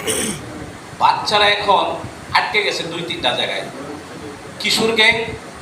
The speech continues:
মাদক এবং মোবাইল, এগুলোর ভিতরে যে আটকে গেছে,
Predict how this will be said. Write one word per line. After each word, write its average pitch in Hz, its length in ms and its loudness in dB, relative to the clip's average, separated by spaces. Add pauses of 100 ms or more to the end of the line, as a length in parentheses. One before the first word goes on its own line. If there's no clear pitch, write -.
মাদক 185 520 6 (1080)
এবং 147 240 2
মোবাইল, 165 320 2 (920)
এগুলোর 240 340 2
ভিতরে 214 320 4
যে 214 100 2
আটকে - 280 2
গেছে, - 200 2